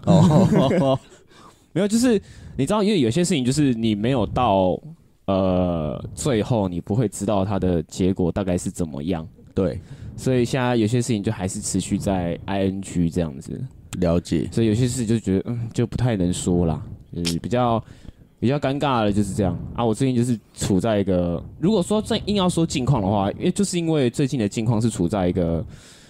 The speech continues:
Speaker 2: 呃，不断在更新的状态，
Speaker 1: 嗯哼。
Speaker 2: 就是自己的状况不在，不断在更新，包括心灵上的，然后，呃，事务上的。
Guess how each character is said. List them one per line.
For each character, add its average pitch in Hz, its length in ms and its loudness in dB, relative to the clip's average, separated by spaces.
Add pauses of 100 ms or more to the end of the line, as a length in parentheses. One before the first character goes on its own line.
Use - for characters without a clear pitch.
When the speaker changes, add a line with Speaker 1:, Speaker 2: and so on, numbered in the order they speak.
(280)
Speaker 2:
呃， 101 440 0
不 117 120 -2
断 123 200 -2
在 117 120 0 (200)
更 113 220 0
新 110 180 -4
的 101 80 0
状 92 280 -2
态， 90 220 0 (500)
Speaker 1:
嗯 110 80 2
哼。 - 20 6
Speaker 2:
就 104 80 6
是 127 340 4 (320)
自 - 120 0
己 147 100 4
的 113 60 2
状 127 160 0
况 135 120 0
不 107 80 0
在， 107 120 0 (180)
不 117 100 -2
断 123 160 0
在 117 100 0
更 95 240 0
新， 95 360 -2
包 113 160 0
括 107 320 2
心 107 240 0
灵 95 180 -2
上 101 240 -4
的， 78 240 -4
然 85 120 -2
后， 90 360 0 (480)
呃， 85 240 0
事 123 320 2
务 117 160 4
上 92 300 -2
的。 - 140 -10